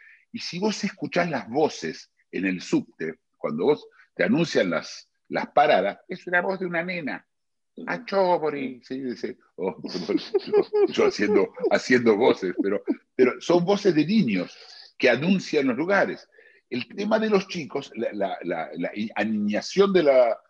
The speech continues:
de la, de la población japonesa fue brutal. Y entonces todo el mundo anda con Hello Kitty, pero gente grande, ¿sí? No, no digo que a alguien no le guste la Hello Kitty y quiera andar con un, una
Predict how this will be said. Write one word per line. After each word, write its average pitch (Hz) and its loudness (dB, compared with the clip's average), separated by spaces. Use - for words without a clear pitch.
de 82 -10
la, 78 -8
de 80 -10
la 73 -8
población 82 -6
japonesa 156 0
fue 135 4
brutal. 117 2
Y 95 -4
entonces 113 -2
todo 139 2
el 131 4
mundo 131 2
anda 135 0
con 104 0
Hello 113 4
Kitty, - -4
pero - -14
gente 110 0
grande, 120 2
¿sí? 104 -12
No, 139 -12
no 185 -4
digo 240 2
que - -2
a 135 6
alguien 120 4
no 123 6
le 117 6
guste 113 -4
la 82 -2
Hello 113 2
Kitty 143 -8
y 104 -6
quiera 143 4
andar 131 4
con - 0
un, 92 -4
una 92 -4